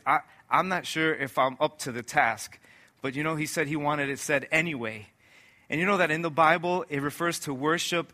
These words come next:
eight thousand six hundred and twenty-nine times. I think that's pretty important. That's pretty significant. And this is what I wanna share with you today.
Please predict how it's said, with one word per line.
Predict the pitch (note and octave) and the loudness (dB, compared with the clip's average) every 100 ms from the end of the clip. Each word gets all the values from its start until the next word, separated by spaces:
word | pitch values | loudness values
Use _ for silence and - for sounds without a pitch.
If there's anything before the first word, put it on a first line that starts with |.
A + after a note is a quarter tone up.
| - | -6
eight | D#3 E3 - | -4 -4 -8
thousand | - C#3+ D#3 D#3 E3 D3+ | 2 4 4 0 -6 -6
six | - D#3 - | -6 -6 -4
hundred | D3+ C#3 D3 | -4 -2 -4
and | C3 | -4
twenty-nine | A2+ D3 C#3+ C3+ C3+ | -6 -4 -4 -2 -2
times. | B2+ C#3 A#2+ G#2+ - - _ _ _ _ | -2 -2 -2 -4 -12 -18 _ _ _ _
I | B2+ | -4
think | C3+ F3 D#3 | -2 -2 0
that's | D3 | 0
pretty | - D#3+ C#3+ | -2 -4 -4
important. | B2 D3 C3 G#2+ - - _ - | -4 -4 -4 -6 -14 -20 _ -6
That's | C#3+ | -6
pretty | - E3 D3 | -4 -4 -4
significant. | C3+ A#2 C#3+ C#3 B2 G#2+ - _ _ _ _ _ _ _ _ _ - - | -4 -4 -4 -4 -8 -10 -12 _ _ _ _ _ _ _ _ _ -20 -8
And | C#3 C#3+ | -4 -2
this | G3 | -2
is | F3+ D3 | -4 0
what | E3+ D#3 | 2 2
I | |
wanna | D3+ D3 C3+ | 2 0 0
share | - D#3 | 0 0
with | C3+ - | -2 -6
you | A#2 | -8
today. | - A2 A2 G2 | -8 -2 -2 -4